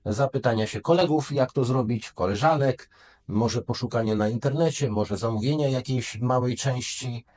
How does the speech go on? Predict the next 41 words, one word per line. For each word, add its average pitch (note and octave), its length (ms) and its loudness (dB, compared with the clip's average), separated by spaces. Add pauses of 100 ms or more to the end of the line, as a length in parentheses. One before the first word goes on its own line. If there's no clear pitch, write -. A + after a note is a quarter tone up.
(320)
em, G#2 640 -2
po A2 80 -6
prostu C3 640 0
i F3+ 240 0
naprawienia D3+ 640 2
tego. F#2 340 -4
I D#3+ 320 -2
w - 100 -20
ten D#3 160 2
sposób, C#3 600 0 (320)
i C#3 80 -2
w - 60 -4
ten C#3+ 160 2
sposób B2+ 340 -2
sobie A#2 240 -2
zaoszczędzimy A2 580 -2
dużo G2 200 -2
pieniędzy. F2 480 -6 (580)
E, A2+ 60 -2 (360)
lekcje, E3 580 4
czy A#2+ 100 -2
właściwie B2 260 0
nie C3 80 2
tyle C3+ 220 4
lekcje, C3 340 2
co A2+ 140 -2
wideo C3 400 4 (100)
o B2 140 2
tym, B2 220 0
jak A#2 180 2
na A#2 120 0
przykład A2 240 -2
dbać A#2+ 300 0
o A#2 40 -2
swoje A2 240 -2
samochody, C3 640 0 (640)
robiłem, C#3+ 540 2 (140)
było G#2 220 0
już G#2 180 0
ich G#2+ 140 -8
kilka. C#3+ 440 4